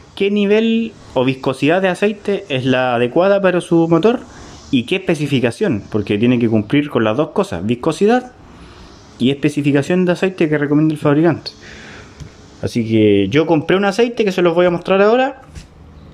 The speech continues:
y ese es el que le voy a agregar a este motor. Bien, entonces aquí tenemos los aceites que,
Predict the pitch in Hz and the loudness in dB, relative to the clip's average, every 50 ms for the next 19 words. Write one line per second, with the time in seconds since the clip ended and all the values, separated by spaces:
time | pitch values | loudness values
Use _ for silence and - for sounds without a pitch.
0 | - - - - - - - - - 120 120 120 120 113 110 107 104 95 87 131 | -20 -20 -20 -20 -20 -20 -16 -6 -2 0 0 2 2 2 2 2 2 2 0 0
1 | 143 - 185 170 156 - 165 147 147 147 151 151 147 147 143 143 160 165 165 - | 0 0 0 0 0 -2 -2 0 2 2 2 2 2 0 0 0 0 0 -2 -4
2 | 135 135 - - 143 120 113 90 85 - - - - - - - - - - - | -6 -6 -4 -4 -2 -2 -2 -2 -2 -4 -6 -12 -20 -20 -20 -20 -20 -20 -20 -20
3 | - - - - - - - - - - - - - _ _ _ _ _ _ _ | -20 -20 -20 -20 -20 -20 -20 -20 -20 -20 -20 -20 -20 _ _ _ _ _ _ _
4 | _ - - - - - 123 143 151 135 104 - - - - - - 120 113 120 | _ -20 -20 -20 -10 -6 -4 -2 -2 -2 -6 -10 -14 -20 -18 -10 -10 -10 -6 -4
5 | 165 175 180 180 - 165 151 147 156 170 175 185 185 185 185 180 180 175 170 170 | -4 -4 -4 -2 -4 -4 -4 -2 -4 -4 -4 -2 -2 0 0 0 2 2 2 2
6 | 170 160 156 156 156 147 147 - 131 131 - 202 220 233 214 - 202 190 - - | 2 2 0 0 -2 -4 -6 -6 -8 -6 -6 -6 -6 -6 -4 -6 -6 -6 -6 -4
7 | - 170 165 165 165 160 160 160 156 156 151 147 143 143 139 135 135 | -4 -2 0 0 0 0 0 0 2 2 2 2 0 0 -2 -4 -6